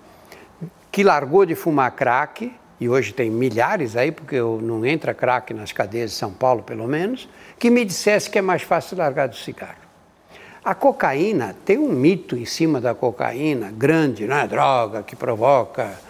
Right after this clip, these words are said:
Ela, é lógico que tem um poder de, de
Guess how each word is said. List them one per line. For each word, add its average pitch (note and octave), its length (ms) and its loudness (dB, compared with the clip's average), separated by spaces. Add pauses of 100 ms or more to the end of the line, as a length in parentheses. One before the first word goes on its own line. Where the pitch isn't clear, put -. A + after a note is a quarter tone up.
(560)
Ela, D#3 260 -2
é D3+ 200 -6
lógico D3 380 0
que - 20 -2
tem D3+ 140 -2
um F3+ 100 2
poder E3 500 2
de, F#3 360 -4
de C#3 540 -10